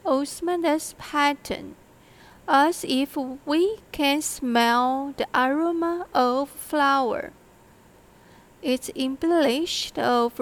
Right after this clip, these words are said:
precious stone, which adds a gorgeous beauty.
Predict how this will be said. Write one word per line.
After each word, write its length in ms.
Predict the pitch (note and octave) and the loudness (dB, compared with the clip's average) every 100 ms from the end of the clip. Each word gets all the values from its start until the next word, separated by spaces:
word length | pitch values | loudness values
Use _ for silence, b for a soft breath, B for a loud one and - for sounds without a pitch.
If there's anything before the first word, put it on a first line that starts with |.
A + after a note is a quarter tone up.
| A#3 | -8
precious 560 | - D#4+ D#4 - D#4+ E4 | -4 -2 0 -2 -4 -6
stone, 640 | - - C4 G#3+ A#3+ D4 - B B B B - | -8 -4 -2 -2 -8 -12 -16 B B B B -4
which 340 | A#3+ A#3 - - | -2 0 -4 -4
adds 400 | C4 C#4+ D4+ - | -4 -2 -4 -4
a 180 | - A#3 - | -2 -2 -4
gorgeous 640 | D#4 E4+ E4 C#4 C#4+ E4 - | 0 0 0 -2 -2 -4 -6
beauty. 680 | - B3 A#3 - - - | -4 -2 -2 -6 -12 -12